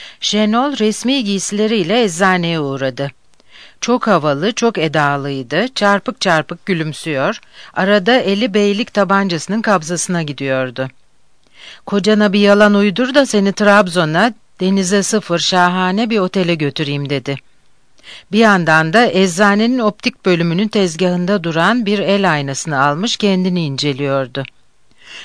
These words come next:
Karşı konulmaz bir erkek olduğundan zerrece kuşkusu yoktu. Şenol'un ilk gördüğü andan itibaren bayıldığı çarpık gülüşü, Nilgün'ün bu kez fena halde sinirine dokundu.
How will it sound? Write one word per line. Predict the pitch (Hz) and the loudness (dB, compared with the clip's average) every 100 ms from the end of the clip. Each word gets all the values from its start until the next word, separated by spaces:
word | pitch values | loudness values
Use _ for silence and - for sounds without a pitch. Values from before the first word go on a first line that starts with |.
| - | -4
Karşı | 196 196 196 214 | 0 2 2 0
konulmaz | 226 220 233 247 269 233 | 2 2 2 4 2 2
bir | 220 | 2
erkek | 185 185 220 202 | 2 2 -2 -2
olduğundan | 190 147 143 156 156 185 240 | 0 -2 -2 -4 0 0 0
zerrece | 202 196 202 240 180 | 2 2 2 0 -2
kuşkusu | - 151 - 160 - | -4 -6 -8 -10 -6
yoktu. | 226 151 - - 127 - _ _ _ - - - - | -2 -2 -4 -8 -8 -8 _ _ _ -20 -20 -20 -12
Şenol'un | - 208 214 220 220 277 | -2 0 4 2 2 0
ilk | 240 262 - | 0 -4 -2
gördüğü | 208 202 180 247 | 0 0 0 2
andan | 208 170 165 190 | 2 2 0 -2
itibaren | 165 156 165 165 160 175 202 | -2 -4 0 2 4 2 2
bayıldığı | 185 175 170 156 165 185 | 2 2 0 -2 -2 0
çarpık | 214 196 165 156 180 - | 0 0 0 -2 -10 -6
gülüşü, | 151 131 - 139 196 240 _ - - - - | -4 -4 -6 -2 -2 -4 _ -20 -20 -18 -4
Nilgün'ün | 190 208 180 214 208 247 277 | -2 -2 -2 -2 0 -2 -2
bu | 247 | -6
kez | - 214 214 | -4 -4 -4
fena | 214 208 254 254 | -2 0 2 2
halde | 170 165 214 | 0 0 -4
sinirine | 196 180 165 165 151 | -2 -2 -2 -2 -2
dokundu. | 131 - 131 120 131 | -4 -6 -8 -6 -8